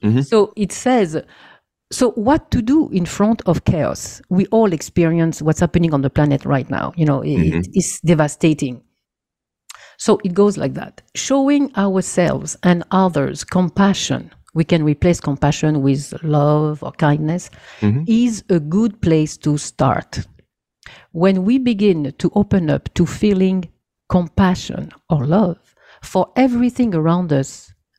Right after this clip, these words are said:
Speaker 2: our relationship with everything around us changes. As we continue our practice, wisdom develops and insights arise.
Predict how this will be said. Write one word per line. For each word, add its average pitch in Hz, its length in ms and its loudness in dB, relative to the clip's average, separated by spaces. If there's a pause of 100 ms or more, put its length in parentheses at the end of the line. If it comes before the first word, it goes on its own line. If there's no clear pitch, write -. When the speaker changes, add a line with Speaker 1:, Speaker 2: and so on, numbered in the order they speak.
Speaker 2:
our 196 280 2
relationship 180 920 -2
with 175 380 2
everything 175 580 0
around 143 340 2
us 143 220 -2 (140)
changes. 147 580 0 (920)
As 185 200 2
we 180 120 0
continue 240 640 0
our 147 220 2
practice, - 760 -2
wisdom 196 720 0
develops 147 680 -2
and 156 240 2
insights 202 720 0 (140)
arise. 139 720 -2